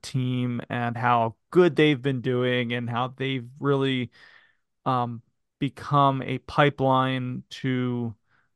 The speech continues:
the, the national team. And, and seems like that they're, that's gonna be something that keeps feeding the national team for, for a good long while. Well, they're actually playing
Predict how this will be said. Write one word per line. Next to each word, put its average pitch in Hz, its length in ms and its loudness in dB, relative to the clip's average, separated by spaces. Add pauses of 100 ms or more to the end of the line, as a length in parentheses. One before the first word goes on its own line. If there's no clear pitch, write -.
(120)
the, 120 300 -4
the 131 120 -2
national 143 520 4
team. 127 440 -2
And, 127 180 -6
and 123 300 -6
seems 131 440 -2
like 123 260 2
that 120 200 -4
they're, 127 360 2
that's 123 320 2
gonna 123 260 0
be 120 460 -2 (480)
something 143 380 4
that 120 180 -2
keeps - 460 -2
feeding 131 340 4
the 123 80 0
national 123 440 0
team 123 340 -2
for, 120 280 -2
for 123 140 -2
a 117 60 0
good 120 160 0
long 127 280 0
while. 127 460 6 (220)
Well, 143 100 6
they're 185 160 10
actually 190 300 6
playing 156 560 0